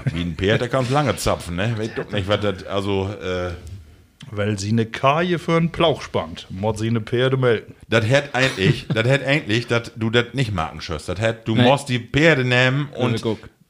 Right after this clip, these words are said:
Speaker 1: äh, n-, Ka-, ne Kau ist zu kostbar.
Speaker 3: Das
Speaker 2: Äh,
Speaker 3: ist
Speaker 2: äh, ja, zu kostbar, ja.
Speaker 3: Ich schätze, das ist einfach, äh, falsche Entscheidung getroffen.
Speaker 2: Richtig.
Speaker 3: Ja.
Speaker 2: Alles hat sie eine Bestimmung.
Speaker 3: Ja.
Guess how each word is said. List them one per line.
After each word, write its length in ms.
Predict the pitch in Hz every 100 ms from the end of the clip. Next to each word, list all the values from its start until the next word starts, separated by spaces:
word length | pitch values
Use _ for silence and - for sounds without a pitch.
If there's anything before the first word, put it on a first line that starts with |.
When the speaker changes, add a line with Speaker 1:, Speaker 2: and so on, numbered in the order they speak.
| -
Speaker 1:
äh, 220 | 117 117 110 101 -
n-, 260 | 113 117 113
Ka-, 120 | - -
ne 100 | 117
Kau 240 | 143 139
ist 100 | 123
zu 80 | -
kostbar. 480 | - 110 - 73 69 - _ _ _ _ _
Speaker 3:
Das 180 | 113 113
Speaker 2:
Äh, 40 | 120
Speaker 3:
ist 180 | 131
Speaker 2:
äh, 40 | 123 101 107 98
ja, 340 | 110 113 139 123
zu 120 | 131
kostbar, 520 | 180 185 - 143 135 127 -
ja. 360 | 117 110 151 175 _
Speaker 3:
Ich 140 | 139 131
schätze, 320 | 190 185 175
das 100 | 165
ist 80 | 151
einfach, 300 | 135 151 135 131 -
äh, 200 | 135 127
falsche 340 | - 170 165
Entscheidung 540 | 143 127 104 92 95 - _
getroffen. 380 | - - - 92 _ _ _
Speaker 2:
Richtig. 480 | 131 156 120 92 -
Speaker 3:
Ja. 120 | - 98
Speaker 2:
Alles 300 | 156 175 123
hat 140 | 151
sie 100 | 131 143
eine 140 | 139
Bestimmung. 500 | 127 - 139 104 80 -
Speaker 3:
Ja. 180 | 120